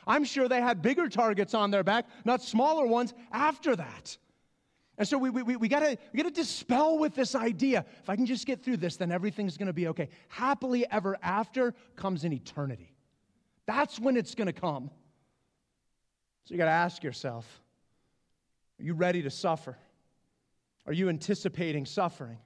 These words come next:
Do you understand this is the pathway? Don't be surprised. And then he goes on and he says this, "Don't be surprised at the fire trial when it comes upon you to test you." Right? Part of not being surprised is we actually understand the gift of God's testing in our trials.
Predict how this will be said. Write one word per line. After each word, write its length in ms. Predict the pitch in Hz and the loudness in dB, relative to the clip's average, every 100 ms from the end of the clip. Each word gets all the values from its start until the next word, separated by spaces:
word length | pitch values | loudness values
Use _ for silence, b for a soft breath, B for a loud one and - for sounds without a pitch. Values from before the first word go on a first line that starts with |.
| _ _ _ _ _ _ _ _ _ - | _ _ _ _ _ _ _ _ _ 0
Do 60 | |
you 40 | 180 | 2
understand 460 | 214 - 226 190 | 2 2 0 2
this 180 | 175 202 | 0 -2
is 100 | 208 | -6
the 80 | 147 | -8
pathway? 680 | - 226 233 226 175 123 98 | -4 0 2 0 0 -2 0
Don't 240 | 170 190 226 | 0 2 2
be 160 | 240 | 0
surprised. 800 | - - - 226 165 127 - - _ _ _ _ _ _ _ _ _ _ _ _ _ _ _ - | 0 -4 2 2 2 -2 -12 -18 _ _ _ _ _ _ _ _ _ _ _ _ _ _ _ -8
And 100 | 160 | -2
then 80 | 185 | 0
he 60 | |
goes 180 | 180 165 | 0 2
on 320 | 190 196 160 | 2 2 0
and 160 | 151 147 - - _ _ _ _ _ _ _ _ - | 0 -4 -6 -20 _ _ _ _ _ _ _ _ -12
he 60 | |
says 300 | 156 196 165 | -4 -2 0
this, 260 | 160 196 175 | 2 0 2
"Don't 160 | 202 185 | 0 -2
be 60 | |
surprised 360 | - 208 196 175 | -2 0 0 0
at 40 | |
the 80 | 165 | -2
fire 260 | 190 185 180 | 0 0 0
trial 240 | 202 190 | 0 2
when 100 | 175 | 0
it 80 | 175 | -2
comes 200 | 185 170 | -2 -2
upon 320 | - 185 185 | -4 -2 0
you 80 | 180 | -2
to 60 | |
test 420 | 156 208 240 - 143 | -2 -4 -4 -6 -12
you." 100 | 113 - _ _ _ _ _ _ _ _ _ _ _ | -12 -18 _ _ _ _ _ _ _ _ _ _ _
Right? 140 | 175 165 | -4 0
Part 220 | 196 240 | 2 2
of 60 | 190 | 2
not 200 | 208 180 | 2 2
being 180 | 190 | -2
surprised 520 | - 180 202 226 220 165 | -2 -2 0 2 0 -2
is 140 | 156 | -2
we 120 | 180 | 2
actually 320 | 208 226 208 | 2 0 -2
understand 440 | 180 170 208 208 190 | -2 -2 -2 -2 -2
the 80 | 151 | -2
gift 380 | 131 220 - | 0 0 0
of 100 | 175 | -4
God's 320 | 135 190 185 - | 0 -2 -2 -4
testing 380 | 226 214 202 | -2 -2 -2
in 60 | 180 | 0
our 80 | 170 | 0
trials. 560 | - 226 254 113 - | 2 2 0 -4 -14